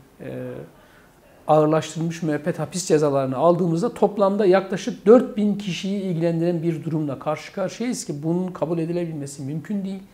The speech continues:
Yani Türkiye bu konuda bir adım atmak durumunda. E, bu yönüyle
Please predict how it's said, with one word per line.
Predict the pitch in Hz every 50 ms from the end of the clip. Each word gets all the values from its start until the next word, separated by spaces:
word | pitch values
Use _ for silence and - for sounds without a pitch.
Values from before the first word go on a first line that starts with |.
| _ _ -
Yani | - 151 -
Türkiye | - 220 180 - 180 156
bu | 165 180
konuda | - 170 139 151 175 202 196 202 - - - _ _ _ -
bir | 196 208 208 220
adım | 185 190 180
atmak | 151 135 - 139 131 - -
durumunda. | 135 123 120 120 120 120 117 117 - _ - - - - _ _ _ _ - - _ - - 151
E, | 147 165 165 147 143 156
bu | 208 254 254
yönüyle | 208 185 185 196 208 226 226 208 175 175 170 156 165 160